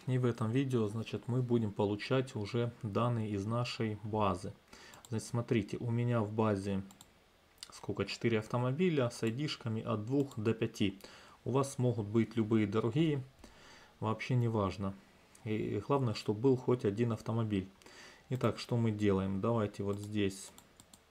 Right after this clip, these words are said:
создадим новый класс. Lesson шесть. Ну, сделаем это для того, чтобы там, э, все операции у нас хранились в разных классах.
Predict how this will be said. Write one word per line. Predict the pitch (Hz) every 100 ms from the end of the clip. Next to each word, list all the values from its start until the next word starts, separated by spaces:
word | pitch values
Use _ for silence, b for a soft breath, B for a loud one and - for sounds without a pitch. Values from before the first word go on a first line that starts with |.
| _ _ _ _ _ _ - -
создадим | - 113 110 107 110 101 98 - 120
новый | 110 113
класс. | 113 160 160 - - - - B B B B B B B B - - - - - - - - - - -
Lesson | 120 113 110 - - 107 - -
шесть. | - 156 156 156 - - - - -
Ну, | 156
сделаем | 107 127 123 104 104
это | -
для | 98 107
того, | 113 120 123
чтобы | - 98 95
там, | - 98 98 98 - B B B B B B B - -
э, | 117 104
все | - 110
операции | 107 - 131 147 - 101
у |
нас | 120 -
хранились | - 110 110 120 104 -
в | 104
разных | 113 107 107 -
классах. | 110 98 95 95 -